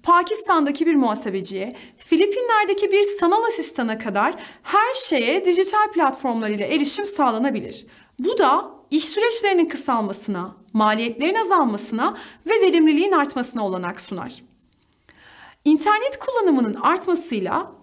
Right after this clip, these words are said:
dış ticarette ortaya çıkan bir başka trend e-ticarettir. Bu kavram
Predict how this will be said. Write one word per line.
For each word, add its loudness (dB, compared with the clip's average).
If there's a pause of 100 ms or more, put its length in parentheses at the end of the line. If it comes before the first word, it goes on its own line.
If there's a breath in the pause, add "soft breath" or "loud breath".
(140)
dış 0
ticarette 0
ortaya -2
çıkan -2
bir 6
başka 0
trend -2 (240)
e-ticarettir. -2 (380 soft breath)
Bu -2
kavram 2